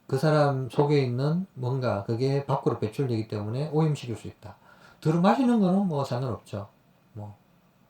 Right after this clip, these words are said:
자, 그 다음에 두 번째, 마스크를 만들 때 귀에 닿는 부분을 다른 재질로 만들면 좋을 것 같다.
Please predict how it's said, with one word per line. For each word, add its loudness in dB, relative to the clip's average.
자, 4
그 0
다음에 8
두 -8
번째, 2
마스크를 4
만들 0
때 -4
귀에 2
닿는 0
부분을 -2
다른 -2
재질로 0
만들면 -4
좋을 -6
것 -10
같다. -20